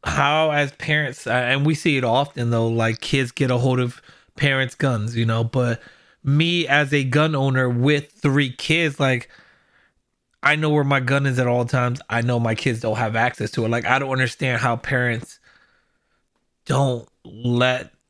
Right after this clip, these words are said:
I don't know how their parent, how parents let their kids have access to their weapons. Like,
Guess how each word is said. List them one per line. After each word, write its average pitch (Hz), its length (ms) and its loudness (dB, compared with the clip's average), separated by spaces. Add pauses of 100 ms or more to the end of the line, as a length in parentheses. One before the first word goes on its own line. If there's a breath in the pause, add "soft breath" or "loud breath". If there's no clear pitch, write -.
I 139 100 -2
don't 185 120 2
know 151 160 0
how 139 280 2
their 139 160 -2
parent, 160 520 0
how 170 180 0
parents 165 400 -2
let 151 420 -2
their 147 200 0
kids 147 320 -4
have 147 180 0
access 143 520 -2
to 131 140 -4
their 127 160 0
weapons. 127 540 -4
Like, 117 340 -2